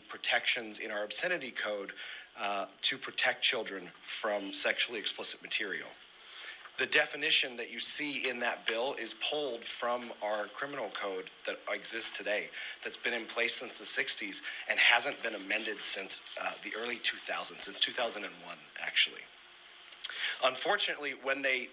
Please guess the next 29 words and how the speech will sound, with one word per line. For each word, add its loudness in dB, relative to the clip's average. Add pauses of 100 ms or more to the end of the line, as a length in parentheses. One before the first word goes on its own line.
designed 4
the -2
obscenity 2
code, -4
when -6
they -2
wrote -4
that 0
back -2
in -14
the -2
sixties, 0 (260)
I -2
don't 0
think -4
they 2
could 0
have -2
imagined 2
some 4
of -2
the -10
things -2
that -2 (200)
are 2
actually 2
occurring -2 (320)
in -2
schools 4